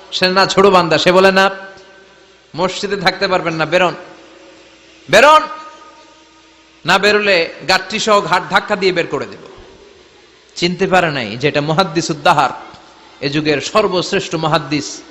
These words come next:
ইমাম আহমদ ইবনে হাম্বল। এখন উনি আর কি করবেন? কিছু করতে না পেরে ব্যাগ নিয়ে বের হয়ে গেলেন। প্রচণ্ড শীতের রাতে, কনকনে শীতে তিনি কাঁপছেন।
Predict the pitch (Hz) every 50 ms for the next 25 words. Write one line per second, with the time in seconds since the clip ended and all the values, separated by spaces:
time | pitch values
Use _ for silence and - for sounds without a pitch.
0 | - - - - - 147 147 147 139 - - 147 - - 165 151 143 175 123 120
1 | 123 117 - 139 135 123 107 90 - - - - - - - - - - - -
2 | - - - - - - - - 151 156 170 196 196 202 208 220 220 202 202 -
3 | 220 208 - 214 196 170 175 160 143 - 208 196 - 220 - 202 185 - 185 185
4 | 185 180 170 170 175 170 165 143 - - - - - - - - 120 127 139 165
5 | 170 160 160 180 180 175 165 147 - - - - - - - - - - - -
6 | - - - - 123 151 175 175 175 175 160 135 151 147 147 143 139 - 190 190
7 | - 220 220 214 202 208 190 - - 208 - 214 208 185 190 180 175 175 - 196
8 | 190 190 185 202 190 190 175 - - 202 180 185 160 185 185 165 135 175 185 180
9 | 180 - 170 147